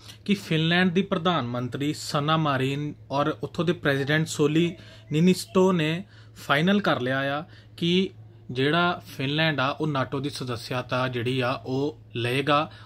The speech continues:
ਔਰ ਇਹਦੇ ਲਈ ਉਹ ਅਪਲਾਈ ਕਰੇਗਾ। ਹੁਣ ਦੋਸਤੋ, ਥੋੜ੍ਹੀ ਜਿਹੀ ਗੱਲ ਕਰਨੀ ਆ ਅਸੀਂ ਫਿਨਲੈਂਡ ਦੇ ਬਾਰੇ ਤੇ ਅਸੀਂ ਦੱਸਣਾ ਕਿ ਜੇਕਰ ਫਿਨਲੈਂਡ ਨਾਟੋ ਨੂੰ ਜੁਆਇਨ ਕਰਦਾ ਆ ਤੇ ਉਹਦਾ ਜਿਹੜਾ ਆ, ਫਿਨਲੈਂਡ ਨੂੰ ਕੀ ਕੀ ਫਾਇਦਾ ਹੁੰਦਾ ਆ। ਸਭ ਤੋਂ ਪਹਿਲਾਂ ਦੋਸਤੋ, ਨਾਟੋ ਨੂੰ ਜੁਆਇਨ ਕਰਨ ਦੇ ਨਾਲ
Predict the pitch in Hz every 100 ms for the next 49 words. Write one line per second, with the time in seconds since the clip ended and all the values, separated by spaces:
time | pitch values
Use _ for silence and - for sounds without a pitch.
0 | - 123 139 139 151 160 160 127 131 143
1 | - - 110 104 95 95 104 90 - -
2 | - - 170 202 202 202 226 240 247 180
3 | 170 165 170 175 190 - 139 151 170 170
4 | 165 151 170 202 - - - 185 190 160
5 | - 180 156 - 165 170 190 139 147 175
6 | 165 147 147 160 156 135 120 143 143 139
7 | 117 113 123 123 110 120 123 131 143 143
8 | 143 127 131 143 127 123 139 139 - 117
9 | 131 131 127 120 107 113 107 98 95 95
10 | 92 92 - - - - - - - 170
11 | 220 214 220 202 196 214 170 135 131 160
12 | 170 151 131 131 139 131 131 139 135 135
13 | 143